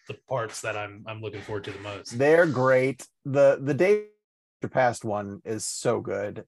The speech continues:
Speaker 2: The,
Speaker 1: Yeah.
Speaker 2: um, Apocalypse one is like, "Well, you liked it the first time, so I guess
Speaker 1: Yeah.
Speaker 2: we gotta do it again,"
Speaker 1: <laughs>
Speaker 2: sort of deal. But, but the Days of Future Past one is really inspired.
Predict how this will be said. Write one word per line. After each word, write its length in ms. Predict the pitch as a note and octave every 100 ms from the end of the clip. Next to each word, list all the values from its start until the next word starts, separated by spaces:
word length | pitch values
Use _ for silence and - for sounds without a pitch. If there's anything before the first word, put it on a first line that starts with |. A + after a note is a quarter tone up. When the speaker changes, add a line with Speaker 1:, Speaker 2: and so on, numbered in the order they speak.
| -
Speaker 2:
The, 500 | A#2+ A#2 A#2 A2 A2
Speaker 1:
Yeah. 240 | A2 G#2+ G#2
Speaker 2:
um, 240 | G#2 G#2 _ _ _ - _ _
Apocalypse 680 | A#2 - E3+ F3 C3+ B2+ -
one 240 | B2 A#2
is 180 | A2+ A2
like, 320 | A2+ A2 A2 -
"Well, 340 | D3 E3 F3
you 160 | E3 D3+
liked 540 | D#3 D#3+ D#3+ E3 E3
it 40 | D3
the 60 | -
first 240 | E3 C#3
time, 280 | B2 A2 A2+
so 160 | -
I 80 | G#2+
guess 140 | A2+ A2
Speaker 1:
Yeah. 40 |
Speaker 2:
we 60 | A#2
gotta 140 | A2
do 200 | A2 A2
it 80 | G#2
again," 500 | A2 A2 G2+ F#2+ A2 _ -
Speaker 1:
<laughs> 60 | F3
Speaker 2:
sort 180 | B2+
of 80 | A2
deal. 240 | A2 G#2 G2+
But, 260 | B2+ A2+
but 200 | A#2 A#2+
the 80 | C3
Days 240 | D3+ F#3
of 60 | C3+
Future 180 | D3 -
Past 240 | C3+ B2
one 100 | A#2
is 140 | G#2+ A2+
really 320 | A#2 A2 F2+
inspired. 560 | F2 - F#2+ - G2